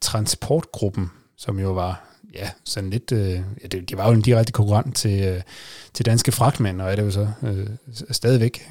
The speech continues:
øh, kan man sige, bare under andet navn. Men det, starten på det skete helt tilbage i to tusind og seks, da de første, øh, skriverier, eller de første udmeldinger kom frem om, at Post Danmark ville ind på markedet for, for stykgods. I første om-, første omgang overtog de, øh, enoghalvtreds procent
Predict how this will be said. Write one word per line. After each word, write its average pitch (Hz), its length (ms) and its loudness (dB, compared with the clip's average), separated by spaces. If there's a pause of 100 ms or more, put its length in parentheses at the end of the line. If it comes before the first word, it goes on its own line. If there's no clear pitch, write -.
øh, 101 500 0
kan 107 120 -2
man 101 60 2
sige, 110 180 2
bare 107 220 4
under 110 200 6
andet 110 220 6
navn. 113 240 2 (640)
Men 113 140 0
det, 120 460 4
starten 160 380 4
på 131 100 6
det 139 380 2
skete 151 320 2
helt 190 200 -4
tilbage 131 340 2 (100)
i 117 260 -4
to 160 240 -4
tusind 147 320 -6
og 110 80 -2
seks, - 440 0
da 98 440 0
de 101 160 -8
første, 104 760 0 (1300)
øh, 98 340 0 (420)
skriverier, 101 440 -4
eller 101 140 0
de 104 140 -6
første 135 260 4
udmeldinger 135 400 6
kom 98 120 -2
frem 127 200 0
om, 107 120 2
at 107 100 0
Post - 280 -4
Danmark 120 300 0
ville 123 160 0
ind 156 140 0
på 123 100 -2
markedet 110 380 0
for, 95 300 -2
for - 180 -4
stykgods. - 480 0
I 113 40 -2
første 127 360 0
om-, 127 260 0
første - 300 2
omgang 127 320 4
overtog 113 440 2
de, 101 160 2
øh, 98 340 2
enoghalvtreds 131 440 4
procent 143 400 2